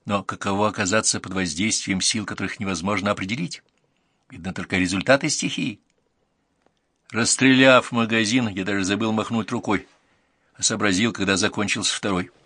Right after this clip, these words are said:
Как только всадник свалился с лошади, к нему сразу бросилось несколько человек. Как попадали они, орденцы стали смотреть на небо, но оно было чисто. По сторонам там тоже никого, а смерть всё прилетала.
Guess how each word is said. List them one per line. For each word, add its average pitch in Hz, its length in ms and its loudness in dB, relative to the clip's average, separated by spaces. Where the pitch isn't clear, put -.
Как 127 280 2
только 123 380 2
всадник 113 440 -2
свалился 113 400 -2
с - 120 -2
лошади, 107 380 -2
к - 100 -8
нему 113 200 4
сразу 107 340 0
бросилось 107 440 -2
несколько 107 260 0
человек. 101 460 -4
Как 95 140 -10
попадали 101 380 -2
они, 104 400 2
орденцы 123 600 2
стали 127 300 2
смотреть 131 560 2
на 135 100 4
небо, 101 320 4
но 101 60 -6
оно 95 120 0
было 85 220 -2
чисто. - 500 -2
По - 100 -14
сторонам 113 640 4
там 92 160 -6
тоже 92 180 -2
никого, 95 440 0
а 98 160 -2
смерть 104 300 2
всё - 180 2
прилетала. 90 560 -2